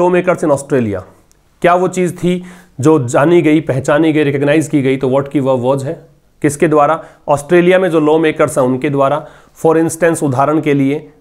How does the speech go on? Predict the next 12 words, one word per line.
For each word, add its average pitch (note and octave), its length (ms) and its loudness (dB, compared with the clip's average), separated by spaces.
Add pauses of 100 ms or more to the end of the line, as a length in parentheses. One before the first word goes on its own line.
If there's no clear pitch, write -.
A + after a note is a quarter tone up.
when C#3+ 220 2
they G3 180 2
last E3+ 340 0
year F3+ 160 2 (140)
came E3 120 2
up E3 200 0
with D#3 120 0
the D3 120 0 (460)
law, C3+ 200 2 (320)
जब F3 360 0
पिछले E3+ 300 0
साल, G#2+ 260 -2